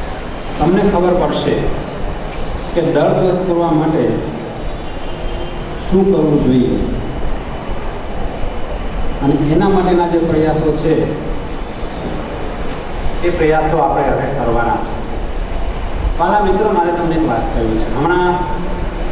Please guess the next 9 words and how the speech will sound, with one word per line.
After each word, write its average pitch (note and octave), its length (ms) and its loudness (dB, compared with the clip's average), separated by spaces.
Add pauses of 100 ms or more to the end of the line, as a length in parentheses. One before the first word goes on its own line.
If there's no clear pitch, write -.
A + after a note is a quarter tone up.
(120)
એ D#3+ 80 2
વાત E3 180 4 (100)
મેં D#3 200 2 (140)
ટૂંકમાં E3+ 460 0
લીધી C3+ 220 2
હતી C#3 220 0 (1300)
આના D3 220 4
પહેલાં, B2+ 380 4
એને C#3+ 120 2